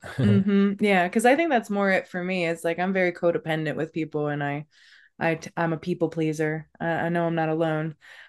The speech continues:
Speaker 2: Um, <laughs> but, like,
Speaker 1: Mm-hmm.
Speaker 2: having to sit there and being like, "I know that this is taking forever, but there's, uh,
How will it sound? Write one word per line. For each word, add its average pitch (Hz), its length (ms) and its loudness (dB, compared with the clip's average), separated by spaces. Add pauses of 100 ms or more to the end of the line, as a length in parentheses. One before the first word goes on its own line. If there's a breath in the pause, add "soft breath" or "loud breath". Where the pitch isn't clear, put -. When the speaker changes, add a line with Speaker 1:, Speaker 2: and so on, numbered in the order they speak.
Speaker 2:
Um, 165 360 2
<laughs> - 20 8
but, 226 280 6
like, 226 280 6
Speaker 1:
Mm-hmm. - 320 -4
Speaker 2:
having 180 240 4
to 180 80 2
sit 180 240 -4
there 165 140 4
and 170 80 -4
being 170 160 -2
like, 160 260 -6
"I 185 140 0
know 208 580 2
that 226 220 -4
this 208 160 -4
is 214 160 -6
taking 185 400 -6
forever, 170 580 -4
but 160 680 2 (400)
there's, 180 540 -2
uh, - 80 -2